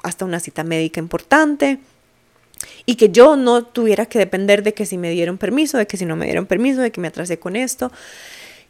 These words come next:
Y, y bueno, gracias al mi-, a di-, al diseñar esta vida de libertad, estuve ahí,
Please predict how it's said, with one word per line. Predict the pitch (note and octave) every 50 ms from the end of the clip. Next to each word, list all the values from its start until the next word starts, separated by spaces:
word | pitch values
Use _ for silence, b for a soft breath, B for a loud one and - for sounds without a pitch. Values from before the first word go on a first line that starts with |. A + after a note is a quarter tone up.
| _ _ -
Y, | B3+ A#3+ A#3 A3 G#3+ G3+ G3 -
y | - B3+ B3
bueno, | B3 F#4 A4+ F#4+ G#3 F3+ F#3 E3+ _ -
gracias | G3 G#3+ G#3+ G#3 G#3 - A3+ A3 -
al | A#3 A3 G#3+
mi-, | A3 A3 A3 G3 -
a | - G#3 G#3
di-, | G3+ G#3+ G3 F3+ D#3+ - _ _ - -
al | G3 G3+ F#3
diseñar | G#3 G3 - F3 F3 F3+ F#3 F#3 F#3 A3 B3
esta | B3 B3+ B3 - B3+ B3
vida | B3+ C4 C4 B3 B3 B3+
de | B3
libertad, | B3+ B3 B3 A#3+ A3+ A3 - - F#3+ F#3 F#3+ A3+ D4 D#4+ D#4 - _ _ _ _ -
estuve | G3 - - - G3+ G3+ A3+ A#3 F#3+
ahí, | F3 E3+ F3 F3+ G3 A#3+ D#4+ F#4